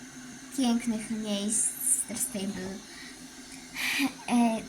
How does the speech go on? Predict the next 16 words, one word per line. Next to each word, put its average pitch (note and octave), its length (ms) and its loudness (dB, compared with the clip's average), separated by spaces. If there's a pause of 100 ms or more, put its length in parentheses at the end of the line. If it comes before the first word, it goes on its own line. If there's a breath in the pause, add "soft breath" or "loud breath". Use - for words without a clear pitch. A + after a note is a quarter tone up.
(300)
rozwiązania B3 600 6
na A3+ 180 6
zadania G3+ 520 4 (800)
piszę A#3+ 240 6
w - 220 0
komentarzu, G#3+ 600 4 (460 loud breath)
w A3 80 2
razie G#3 280 4
czego, G3 260 2
jakbyście G3 540 0 (180)
jakiegoś G#3 400 -2 (720)
potrzebowali, G#3+ 720 4
to G#3 100 2
ja G3 160 4 (920 loud breath)
mogę A#3 720 8
albo G#3+ 460 8